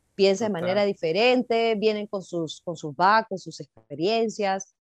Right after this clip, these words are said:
Speaker 1: ¿no? Y ahí, bueno, eh, conversamos, es una conversación muy dinámica, eh, pero sí hay una pauta que tenemos, es que tratamos de que sea llevada,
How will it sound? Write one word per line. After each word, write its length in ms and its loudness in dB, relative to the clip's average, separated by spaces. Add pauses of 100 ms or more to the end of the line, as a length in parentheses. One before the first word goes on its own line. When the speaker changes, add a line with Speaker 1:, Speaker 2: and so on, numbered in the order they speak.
(140)
Speaker 1:
¿no? 380 -6
Y 160 0
ahí, 460 2
bueno, 540 -2
eh, 440 -2
conversamos, 920 0
es 120 -6
una 160 -4
conversación 440 -8
muy 160 -2
dinámica, 720 -4 (480)
eh, 400 -2 (160)
pero 200 2
sí 460 0 (100)
hay 180 2
una 280 -2
pauta 360 0
que 140 -8
tenemos, 420 -6
es 180 -10
que 300 -2
tratamos 460 -6
de 120 -6
que 300 -4
sea 320 -4
llevada, 720 -2